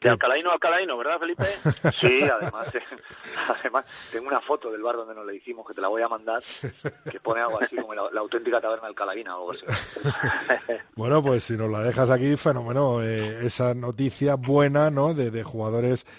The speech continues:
Speaker 2: tanto de Pro de dos como de Top catorce que vendrán, ¿no?, a jugar esos dos
Speaker 3: Sí, es
Speaker 2: partidos.
Speaker 3: posible, pero tampoco es muy probable, entiéndeme.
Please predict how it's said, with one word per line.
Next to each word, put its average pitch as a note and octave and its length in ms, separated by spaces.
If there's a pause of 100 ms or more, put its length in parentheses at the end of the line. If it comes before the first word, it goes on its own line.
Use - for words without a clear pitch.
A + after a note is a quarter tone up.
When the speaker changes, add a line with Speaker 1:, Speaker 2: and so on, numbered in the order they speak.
(220)
Speaker 2:
tanto A#2 240
de A#2 80
Pro A#2+ 160
de A#2 120
dos A#2 220
como A2+ 240
de A2 60
Top A2+ 200
catorce A#2+ 500
que B2 140
vendrán, A2+ 460
¿no?, C3+ 140
a B2+ 60
jugar A#2 260
esos A2+ 240
dos A#2 220
Speaker 3:
Sí, A#2+ 80
es A2+ 100
Speaker 2:
partidos. C3+ 360
Speaker 3:
posible, D3+ 600
pero C#3 560
tampoco A#2 360
es A2+ 80
muy B2+ 140
probable, A#2 460 (180)
entiéndeme. A2+ 440